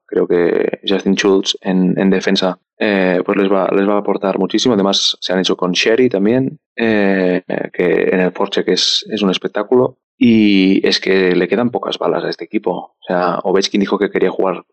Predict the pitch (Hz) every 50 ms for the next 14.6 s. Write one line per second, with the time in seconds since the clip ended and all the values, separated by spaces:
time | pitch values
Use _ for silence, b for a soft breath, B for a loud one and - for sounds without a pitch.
0 | _ _ - 104 101 95 - 87 90 90 - 98 101 - - - - - - 92
1 | 87 95 - - 92 - 90 - 98 113 - - _ _ _ - 104 101 98 95
2 | 92 92 90 90 92 90 92 92 98 - 95 92 - - - - - _ - -
3 | 95 95 - 92 92 90 90 87 85 92 92 98 101 - 98 - - - - -
4 | 107 101 101 101 101 101 98 92 95 95 - 95 98 98 92 87 92 95 95 104
5 | 120 123 - - - - 87 - 90 85 - - 92 92 90 92 98 101 - -
6 | 82 - _ _ _ _ - - 98 101 98 98 95 95 95 95 95 95 95 95
7 | - 120 - _ _ _ _ - 101 104 - 87 - - - - - - - -
8 | - - - - 104 98 101 101 101 101 - - 98 101 - - 98 92 - -
9 | 95 - - - 101 92 92 92 92 92 92 92 90 92 92 92 95 95 92 -
10 | - - - 95 92 95 95 95 95 101 92 98 95 92 90 87 - - 101 95
11 | 95 92 95 95 95 - _ _ _ _ _ _ _ _ _ - 107 104 101 98
12 | 92 90 87 - 87 - - - - - 98 - 104 98 92 87 90 90 87 -
13 | - 95 - - 92 92 92 - 90 90 - - 90 90 92 90 90 92 95 -
14 | - - 104 - _ _ - 98 92 - - 95